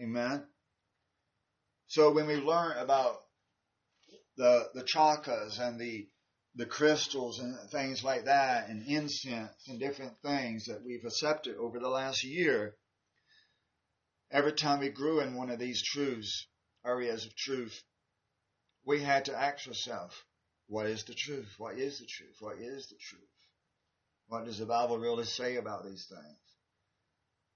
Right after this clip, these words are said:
And we had to examine our doctrine, our belief, our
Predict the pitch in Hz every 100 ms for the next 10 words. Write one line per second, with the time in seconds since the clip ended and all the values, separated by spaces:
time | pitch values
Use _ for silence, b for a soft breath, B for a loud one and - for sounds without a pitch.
0 | _ _ _ _ _ _ 110 117 110 104
1 | 92 - _ _ _ _ _ _ _ _
2 | _ _ _ _ _ _ _ _ _ _
3 | 113 117 123 123 131 104 98 131 139 117
4 | 80 - _ _ _ _ _ _ _ 113
5 | 107 120 120 120 - 98 95 92 104 113
6 | 131 107 95 - 101 101